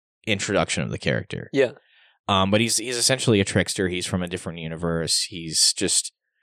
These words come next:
Speaker 1: he's not good or evil,
Speaker 2: Yeah.
Speaker 1: like, if you, if that makes any sense.
Speaker 2: Oh, yeah.
Speaker 1: I mean, he's, he's kind of
Speaker 2: He's,
Speaker 1: evil,
Speaker 2: like, kinda
Speaker 1: but
Speaker 2: chaotic. Yeah.
Speaker 1: he's just, he's like Loki,
Speaker 2: Yeah,
Speaker 1: basically.
Speaker 2: okay.
Speaker 1: Yeah, but for Superman, there's also a, there's also Bat-Mite,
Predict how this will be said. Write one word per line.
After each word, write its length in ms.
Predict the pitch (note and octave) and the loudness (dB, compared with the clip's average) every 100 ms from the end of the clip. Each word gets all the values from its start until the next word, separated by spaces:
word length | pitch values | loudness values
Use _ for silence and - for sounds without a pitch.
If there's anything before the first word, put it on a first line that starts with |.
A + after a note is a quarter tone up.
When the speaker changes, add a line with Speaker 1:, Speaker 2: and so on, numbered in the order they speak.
| _ _ _ - | _ _ _ 0
Speaker 1:
he's 260 | C3 A2+ | 2 4
not 360 | A#2 C3+ D#3 G#2+ | 4 2 0 0
good 260 | A2+ A2 F#2+ | 4 6 4
or 260 | E2 F#2+ | 0 0
evil, 540 | F#2 A2+ B2+ C3+ C3+ - | 0 -2 -2 -4 -4 0
Speaker 2:
Yeah. 200 | D3 B2+ | 2 2
Speaker 1:
like, 120 | - | -2
if 180 | G#2+ A#2+ | -10 -6
you, 140 | B2 B2+ | -4 -4
if 240 | A#2+ A#2+ | -6 -2
that 120 | A#2 | 0
makes 200 | A#2+ A#2+ | -2 -4
any 100 | A#2 | -4
sense. 160 | A#2+ C4 | 2 4
Speaker 2:
Oh, 60 | F#3 | 6
yeah. 140 | C3+ | 4
Speaker 1:
I 40 | |
mean, 120 | C3+ C#3 | 2 -2
he's, 200 | C#3 - - | -4 -10 -18
he's 160 | - | -12
kind 260 | - C3+ G2+ | -4 0 4
of 60 | F2+ | 4
Speaker 2:
He's, 100 | E2 | 6
Speaker 1:
evil, 280 | C4+ D#3+ - | 6 4 2
Speaker 2:
like, 80 | - | 2
kinda 160 | D#3 | 4
Speaker 1:
but 140 | F#2 F#2 | 4 2
Speaker 2:
chaotic. 420 | C3 B2 C3 D#3 _ | 0 0 -2 -4 _
Yeah. 100 | D#3 | 0
Speaker 1:
he's 100 | D3+ | 2
just, 180 | F3+ - - | 2 0 -4
he's 140 | - F3+ | 2 4
like 120 | C3 | 6
Loki, 340 | G#2 F2+ - - _ _ | 4 4 -2 -20 _ _
Speaker 2:
Yeah, 200 | - E3+ | 2 4
Speaker 1:
basically. 180 | - - - | 2 -4 -2
Speaker 2:
okay. 340 | C#4 C3+ B2 - - - | 2 2 2 -2 -10 0
Speaker 1:
Yeah, 300 | G#2+ A#1 G#2 | 2 2 2
but 160 | A2+ A2 | 2 2
for 200 | - A2+ | 2 2
Superman, 420 | A#2 G#2+ G2+ G2 | 4 4 4 4
there's 140 | A2 A#2+ | 4 4
also 320 | A#2+ A2+ G2+ | 6 6 6
a, 220 | F2+ F2 | 6 4
there's 240 | G2+ G#2+ G#2+ | 2 2 4
also 180 | G#2 | 2
Bat-Mite, 720 | E2+ D#2 E2+ C#2+ D#2+ D2 C2+ | 2 0 -2 -2 -6 -4 -6